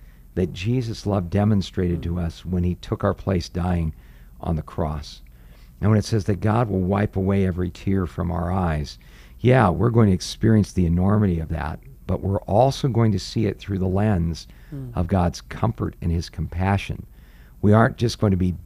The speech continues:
Speaker 1: beating ourselves up in some kind of puritanical kind of a way forever, saying, "Oh, I'm a worm," and all this other stuff. We're not only going to see the enormity of the price that Jesus paid to save us personally,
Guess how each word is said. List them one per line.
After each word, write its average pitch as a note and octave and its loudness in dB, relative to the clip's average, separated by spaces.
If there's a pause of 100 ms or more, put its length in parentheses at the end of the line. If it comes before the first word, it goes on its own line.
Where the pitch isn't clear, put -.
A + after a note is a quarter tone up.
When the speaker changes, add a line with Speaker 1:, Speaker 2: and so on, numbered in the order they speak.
(120)
Speaker 1:
beating B2+ 2
ourselves G2+ -2
up A2 -2
in E2 -6
some F2+ -2
kind F2+ -2
of D#2 -6 (240)
puritanical G2+ -2
kind F2+ -4
of D#2+ -8
a - -4
way G2+ 2 (300)
forever, F2 0
saying, F2 0
"Oh, A#2 8
I'm G#2 4
a G2 -2
worm," G#2+ 4
and F2+ -2
all F#2+ -4
this F2 -10
other G#2 -2
stuff. D#2 -6 (500)
We're A2 4
not A2+ 8
only E3 10
going B2 8
to F#2+ 4
see C3 6
the G2+ 8
enormity G2+ 6
of F2 -2
the F2 -2
price G#2+ 2
that F#2 -4
Jesus F2+ -2
paid G2+ 0
to E2+ -4
save G#2 2
us F#2 0
personally, - -4